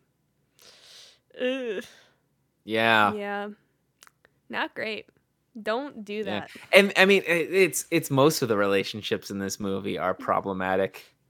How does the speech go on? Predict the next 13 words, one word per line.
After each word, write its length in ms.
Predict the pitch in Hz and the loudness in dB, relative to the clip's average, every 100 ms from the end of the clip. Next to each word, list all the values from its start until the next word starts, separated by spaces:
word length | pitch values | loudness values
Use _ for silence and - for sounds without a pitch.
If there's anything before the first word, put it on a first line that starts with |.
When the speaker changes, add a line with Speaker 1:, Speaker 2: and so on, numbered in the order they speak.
| - | -8
Speaker 1:
Mm-hmm. 280 | 277 240 202 | -6 -4 -2
Speaker 2:
at 260 | 107 92 | -2 -4
best. 460 | 110 104 117 - - - _ | 0 2 2 0 -16 -20 _
Like, 440 | 110 113 110 - - _ _ _ - _ _ | 2 2 2 -2 -16 _ _ _ -20 _ _
the, 340 | 139 123 117 113 | -2 2 2 2
the 80 | 123 | -4
Keira 380 | - 175 131 98 | 0 2 4 2
Knightley 500 | 95 92 92 87 - _ | -4 -6 -6 -8 -12 _
plot 320 | 95 87 76 - | -4 -4 -6 -8
is 320 | 98 87 - | -8 -8 -12
just, 320 | - 101 - 240 | -10 -8 -8 -12
Speaker 1:
Oh. 60 | |
Speaker 2:
like, 340 | 214 208 214 | -14 -16 -18